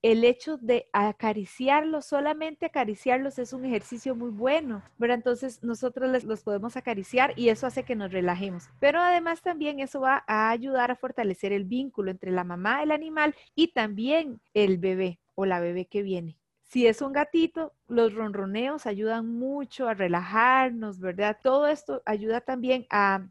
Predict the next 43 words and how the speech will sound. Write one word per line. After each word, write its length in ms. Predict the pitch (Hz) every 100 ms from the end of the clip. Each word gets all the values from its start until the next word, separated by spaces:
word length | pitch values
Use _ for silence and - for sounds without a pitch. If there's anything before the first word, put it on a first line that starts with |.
| _
a 80 | 208
ubicarnos 840 | 214 - - 262 277 294 349 -
que 80 | -
estamos 460 | 220 - 220 254 247
aquí, 600 | - - 262 262 269 -
ahora, 680 | 185 196 226 240 254 262 262 _
en 100 | 214
el 80 | 196
presente, 720 | - 190 - 262 262 262 254
en 80 | 214
el 80 | 196
planeta 420 | 196 185 202 240
Tierra, 800 | - 269 311 302 277 269 254 220
¿verdad? 280 | 202 240 247
Puede 200 | 220 233
ser 180 | 294 262
que 80 | 285
estemos 440 | 302 262 269 254
con 160 | - 247
mucho 240 | 240 -
estrés, 320 | 262 294 277 285
etcétera. 500 | - 294 311 320 -
Los 220 | 233 220
animales 460 | 214 202 208 254 269
nos 180 | 269
ayudan 420 | 214 190 214 240 -
a 80 | 196
relajarnos. 520 | 190 180 185 180 185 -
Igual, 400 | 208 214 240 285
si 140 | 254
tenemos 360 | 214 196 202 240
una 200 | 254 220
pecera, 520 | 196 269 269 277 269 - - _
podemos 300 | 226 208 214
sentarnos 420 | 254 226 214 220 202
al 100 | 185
frente 300 | 190 185 208
de 80 |
la 100 | 220
pecera, 720 | - 240 - 254 247 247 247
mirar 260 | 226 208 202
los 180 | 208 -
peces 460 | 247 240 247 233